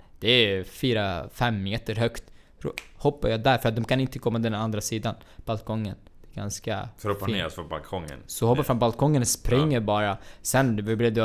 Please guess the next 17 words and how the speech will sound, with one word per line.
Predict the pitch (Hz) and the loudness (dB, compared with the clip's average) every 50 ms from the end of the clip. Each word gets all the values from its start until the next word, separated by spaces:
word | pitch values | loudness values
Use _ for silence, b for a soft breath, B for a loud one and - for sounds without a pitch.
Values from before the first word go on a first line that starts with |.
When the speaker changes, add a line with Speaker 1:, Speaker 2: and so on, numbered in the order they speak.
| 107 104 101 98 95 98 | 4 2 2 0 0 0
Speaker 1:
ha | 101 110 107 107 101 95 98 | 2 4 4 4 4 2 -2
lite | 101 - - 117 110 | -4 -4 -2 -2 0
avancerade | 104 110 107 98 - - 117 110 104 101 101 101 101 101 101 101 b b b b b b b b b b b - - | 0 0 0 0 0 0 0 0 0 0 0 -2 -2 -2 -2 -4 b b b b b b b b b b b -16 -12
teknik. | - - - - - - 127 123 113 107 98 - - - - - - - | -12 -12 -10 -8 -4 -2 0 0 0 0 -2 -6 -12 -18 -18 -16 -8 -2
Du | - 107 | 0 0
vet, | 110 104 98 - - - | 2 2 0 -2 -6 -12
så | - - 120 104 | -8 -4 -2 0
har | 98 101 101 98 | 2 2 0 0
vi | 107 101 95 | 0 -2 -2
en, | 101 101 95 95 92 95 | -2 -2 -2 -4 -4 -6
en | 95 90 - 101 104 | -6 -6 -6 -6 -6
gång | 104 95 92 - - | -6 -8 -8 -8 -8
en | 101 101 - | -8 -8 -8
tråd. | - - - - 113 107 117 135 139 139 135 135 135 - B B B B B B | -10 -10 -6 -2 0 0 2 4 4 6 4 4 2 -2 B B B B B B
Sen | - - 117 110 107 | -4 0 0 0 2
vi | 107 107 98 | 2 0 0
bes-, | 107 101 - - | -2 -4 -6 -6